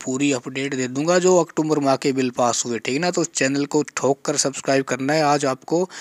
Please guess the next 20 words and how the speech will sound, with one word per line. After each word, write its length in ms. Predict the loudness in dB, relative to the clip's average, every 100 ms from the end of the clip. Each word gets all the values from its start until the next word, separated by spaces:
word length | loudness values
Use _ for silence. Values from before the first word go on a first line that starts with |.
| -18 -10 -8
और 100 | -2
ज़्यादा 340 | -2 0 0
से 180 | 0 0
ज़्यादा 320 | -2 -2 0
शेयर 340 | 2 4 2 -2
करना। 420 | -4 -4 -4 -4 -8 -14 -16 -16 -2
और 120 | 0
उन 320 | 0 -2 -6 -2
चैनलों 420 | 0 2 2 0
के 140 | -2
मुंह 200 | -2 -2
पर 160 | -2 -4
एक 160 | -4 -4
बहुत 340 | -2 -2 -2
ही 60 | -2
बड़ा 220 | -2 -4
तमाचा 560 | -4 -8 -4 -6 -4 -2
है, 100 | -2
जो 140 | -2
ये 120 | -4